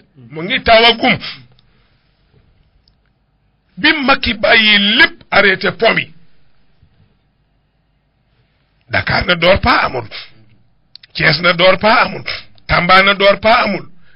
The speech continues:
Na ñépp door lañu wax. Bu ma fi déggati sabar, bu ma fi déggati mbalax,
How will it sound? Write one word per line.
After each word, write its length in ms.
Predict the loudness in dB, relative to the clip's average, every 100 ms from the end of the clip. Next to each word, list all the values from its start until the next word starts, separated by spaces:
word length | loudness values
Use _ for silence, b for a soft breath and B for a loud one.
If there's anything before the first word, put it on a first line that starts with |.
| -10
Na 160 | -6 -4
ñépp 280 | -4 -4 -8 -4
door 240 | 2 2 2
lañu 260 | -4 -8
wax. 180 | -12 -14 -16 -20 _ _ _ _ _ _ _ _ _ _ _ _ _ _ _ _ _ _ _ _ b b
Bu 100 | -6
ma 140 | -2 -2
fi 120 | -4
déggati 440 | -4 -4 -4 -8 -8
sabar, 340 | -8 -6 -8 B B B -8
bu 100 | -4
ma 120 | -4
fi 160 | -4 -4
déggati 420 | -4 -2 -6 -8
mbalax, 380 | 0 2 2